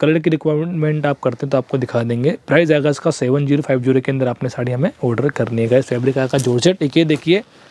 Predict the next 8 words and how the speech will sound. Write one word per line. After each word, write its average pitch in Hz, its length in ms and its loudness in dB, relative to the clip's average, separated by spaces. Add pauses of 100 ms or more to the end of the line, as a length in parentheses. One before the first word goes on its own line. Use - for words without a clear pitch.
(720)
ये 175 120 6
भी 196 140 4
आपका 190 320 2
चिकनकारी 165 560 -4
वर्क 160 160 -2
रहने 139 280 -8
वाला 139 280 -4
है। 156 220 -4